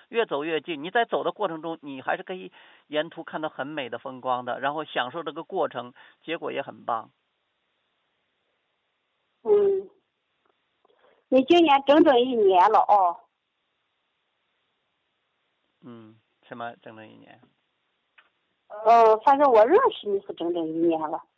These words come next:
Speaker 1: 嗯，差不多吧。
Speaker 2: 你说不知道你做的，嗯，你做的咋样，
Speaker 1: 嗯。
Speaker 2: 我就，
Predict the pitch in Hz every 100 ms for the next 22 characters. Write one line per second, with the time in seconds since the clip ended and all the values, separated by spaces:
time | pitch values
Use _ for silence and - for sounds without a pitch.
0 | _ _ 117 107 101 _ 113 - - -
1 | 415 240 240 269 240 381 - 294 - _
2 | _ _ _ _ - 220 202 196 214 226
3 | 226 294 202 202 190 196 196 190 190